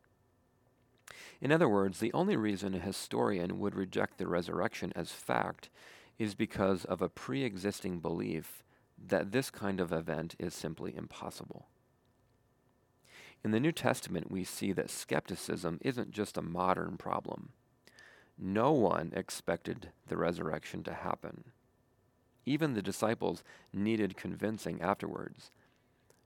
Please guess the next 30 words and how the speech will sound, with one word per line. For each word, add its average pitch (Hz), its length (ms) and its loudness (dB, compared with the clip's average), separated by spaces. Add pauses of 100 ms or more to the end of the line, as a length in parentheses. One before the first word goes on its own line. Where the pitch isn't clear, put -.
(100)
but 98 140 2
almost 101 400 4
all 92 280 6
of 92 120 0
them 87 260 -2
gave 85 240 0
up 90 140 2
their 87 160 2
lives 82 640 -2
rather 90 420 2
than 85 220 -2
deny 76 340 -4
it 62 140 -6
happened. 87 460 -6 (1500)
It 110 100 -4
doesn't 123 280 4
make 101 240 2
much - 220 0
sense - 560 -2
that 90 140 0
they 87 140 2
invented 85 440 0
a 78 60 -8
story 98 600 -2 (460)
that - 140 0
would 85 160 -2
cost - 380 -2
them 85 160 -2
their 82 140 -4
lives. 85 560 -8